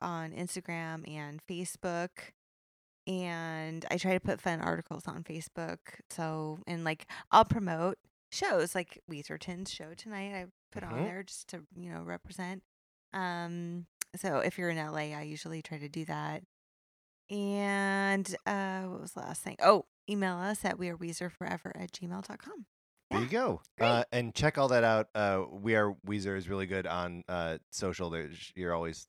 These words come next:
Speaker 2: sharing stuff there that
Speaker 1: I try
Speaker 2: I
Speaker 1: to.
Speaker 2: like, and that is interesting.
Speaker 3: You're much better about that than we are. <laughs>
Speaker 2: We think we have a
Speaker 3: Many
Speaker 2: Twitter
Speaker 3: reasons
Speaker 2: account,
Speaker 3: better.
Speaker 2: but I don't know.
Speaker 3: I mean, there is a Twitter account, and we have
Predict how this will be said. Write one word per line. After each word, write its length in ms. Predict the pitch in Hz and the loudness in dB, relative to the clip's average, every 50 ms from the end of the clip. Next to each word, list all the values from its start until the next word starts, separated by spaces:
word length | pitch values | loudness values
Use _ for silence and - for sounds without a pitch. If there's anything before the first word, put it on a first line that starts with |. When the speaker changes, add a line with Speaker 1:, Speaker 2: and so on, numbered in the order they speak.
| _ - | _ -12
Speaker 2:
sharing 400 | - - 95 85 73 73 76 78 | -8 -4 -4 -2 -2 -4 -6 -8
stuff 220 | - - 80 71 - | -6 -4 -6 -4 -4
there 160 | - 73 69 | -4 -6 -4
that 140 | - - 58 | -4 -4 -6
Speaker 1:
I 60 | - | -6
try 180 | 170 - 160 156 - - - | -6 -6 -6 -6 -6 -6 -4
Speaker 2:
I 140 | 165 160 - | -4 -4 -4
Speaker 1:
to. 20 | 175 | -2
Speaker 2:
like, 220 | 175 64 57 - - | -4 -6 -6 -8 -12
and 140 | 71 71 | -10 -8
that 120 | 69 64 58 _ | -8 -10 -10 _
is 220 | - 73 71 71 - - | -14 -16 -16 -16 -16 -16
interesting. 480 | - 82 - - - - - 67 62 - _ _ _ - - - 214 | -16 -16 -16 -16 -16 -12 -12 -12 -12 -14 _ _ _ -20 -18 -14 -12
Speaker 3:
You're 120 | 196 190 | -10 -6
much 260 | 190 185 190 - - | -4 -4 -4 -2 -2
better 300 | - 190 180 170 170 165 | 0 2 2 4 4 4
about 260 | 165 - 156 151 165 - | 4 2 2 0 0 0
that 220 | - 87 85 - _ - | -2 -2 -4 -4 _ -14
than 340 | 180 190 196 190 202 226 _ _ _ _ _ _ | -18 -16 -16 -18 -18 -20 _ _ _ _ _ _
we 180 | - 220 190 139 | -2 0 0 4
are. 260 | 82 - - 370 226 - - - | 8 8 8 8 8 4 -8 -14
<laughs> 120 | - 101 | -6 2
Speaker 2:
We 140 | 113 143 151 | 6 6 6
think 280 | 135 - 135 131 120 - | 6 6 4 4 6 6
we 100 | 104 101 | 6 6
have 140 | 101 92 87 | 8 8 6
a 20 | |
Speaker 3:
Many 80 | 95 - | 6 6
Speaker 2:
Twitter 180 | 98 95 87 87 | 6 4 4 4
Speaker 3:
reasons 120 | 87 - | 2 2
Speaker 2:
account, 200 | 92 82 80 78 | 2 0 0 0
Speaker 3:
better. 120 | 87 90 | 0 0
Speaker 2:
but 120 | 90 90 90 | 2 2 2
I 80 | 85 | 2
don't 200 | 78 73 71 85 | 0 0 2 4
know. 220 | 139 - - - 247 | 4 6 8 8 8
Speaker 3:
I 100 | 262 247 | 10 10
mean, 80 | 254 | 10
there 200 | 285 294 311 294 - - | 10 10 10 10 8 6
is 260 | 262 269 269 269 254 | 4 6 6 6 4
a 80 | 277 262 | 2 0
Twitter 360 | - - 247 233 214 220 226 | 0 0 -2 0 2 4 2
account, 460 | 220 226 - 254 240 240 240 233 220 - | 2 2 4 6 6 6 6 4 2 4
and 140 | - 214 214 | 4 4 4
we 140 | 202 214 233 | 4 4 6
have 340 | 196 185 180 185 180 190 | 8 8 8 8 6 0